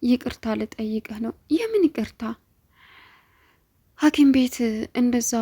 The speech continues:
ሰው ፊት እንደጮኸብህና እንዳስቀየመህ ናሆሜ፣ በሱ እግር እኔ ይቅርታ ልጠይቅህ» አለው።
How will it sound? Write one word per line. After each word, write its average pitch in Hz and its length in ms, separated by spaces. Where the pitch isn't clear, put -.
ሰው 240 260
ፊት 226 240
እንደጮኸብህና 220 880
እንዳስቀየመህ 226 840
ናሆሜ፣ 220 400
በሱ 233 320
እግር 220 240
እኔ 214 160
ይቅርታ - 360
ልጠይቅህ» 220 600
አለው። 226 300